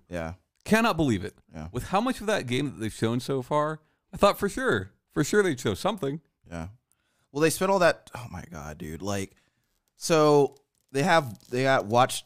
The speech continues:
Speaker 1: uh, not Watch Dogs, uh, Ghost Recon. What is it called?
Speaker 2: Uh, Wildlands.
Speaker 1: <laughs> Wildlands two is what it is.
Speaker 2: Yeah, yeah.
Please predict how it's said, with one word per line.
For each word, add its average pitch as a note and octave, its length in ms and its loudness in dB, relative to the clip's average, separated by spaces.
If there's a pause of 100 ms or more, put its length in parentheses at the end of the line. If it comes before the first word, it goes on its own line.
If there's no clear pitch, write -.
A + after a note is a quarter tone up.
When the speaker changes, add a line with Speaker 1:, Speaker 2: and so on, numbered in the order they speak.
(120)
Speaker 1:
uh, G2 260 0
not F#2 140 -6
Watch C2+ 200 -12
Dogs, D#2 360 -12
uh, G2 160 2
Ghost B2 240 0
Recon. G#2+ 720 -2 (1400)
What G#2 140 -12
is E2+ 80 -14
it - 80 -18
called? D2+ 340 -16 (220)
Speaker 2:
Uh, E2 500 0 (640)
Wildlands. F2+ 760 -2 (220)
Speaker 1:
<laughs> - 160 -20
Wildlands D#3 1400 4
two G#2+ 340 4 (100)
is F#2+ 120 -2
what G#2+ 120 4
it F2+ 100 0
is. E2 220 -2
Speaker 2:
Yeah, A2 280 0
yeah. F2+ 300 -2